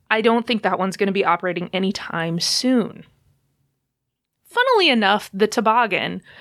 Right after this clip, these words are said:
is often one of the major draws to Little America,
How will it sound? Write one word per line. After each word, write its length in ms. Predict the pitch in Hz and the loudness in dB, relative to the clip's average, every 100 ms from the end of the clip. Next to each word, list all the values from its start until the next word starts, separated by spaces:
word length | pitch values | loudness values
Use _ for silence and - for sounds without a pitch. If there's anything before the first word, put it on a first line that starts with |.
| - - - | -20 -14 -2
is 220 | 269 254 | 0 2
often 340 | - 294 - 240 | 2 2 2 2
one 140 | 220 | 4
of 60 | 214 | 2
the 60 | |
major 300 | 202 202 190 | 0 0 0
draws 480 | 202 196 185 185 190 | -4 -2 0 2 0
to 100 | - | -2
Little 220 | 196 180 175 | 0 0 0
America, 560 | 165 143 156 185 175 | -2 -4 -4 -2 -2